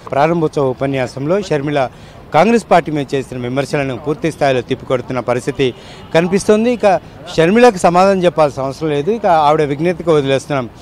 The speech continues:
కాంగ్రెస్ పార్టీ, కాంగ్రెస్ పార్టీ చరిత్ర, కాంగ్రెస్ పార్టీలో వైఎస్ రాజశేఖర రెడ్డి పాత్ర, ఇవన్నీ కూడా ఆవిడ తెలుసుకొని ఒక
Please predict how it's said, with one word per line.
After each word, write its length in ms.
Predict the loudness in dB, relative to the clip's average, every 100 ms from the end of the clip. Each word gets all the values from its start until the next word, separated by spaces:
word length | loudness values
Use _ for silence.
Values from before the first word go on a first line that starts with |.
| -20 -2
కాంగ్రెస్ 340 | 0 2 0 2
పార్టీ, 320 | 0 2 -4 -6 -14 -8 -2
కాంగ్రెస్ 380 | 0 -2 -2
పార్టీ 260 | -2 -2 -4 -2
చరిత్ర, 400 | 0 0 2 0 0 -10 -14 0
కాంగ్రెస్ 400 | 2 2 0 2
పార్టీలో 460 | 2 2 0 0 -2 -8 -18 -12 -4
వైఎస్ 340 | 0 0 -2
రాజశేఖర 400 | 0 0 2 -2
రెడ్డి 180 | 0 -2
పాత్ర, 520 | 4 4 4 4 2 0 -10 -4
ఇవన్నీ 380 | 2 4 6 4
కూడా 260 | 4 6 6
ఆవిడ 180 | 4
తెలుసుకొని 680 | 2 2 0 0 0 0 0 -8 -18 -8 -4
ఒక 180 | 2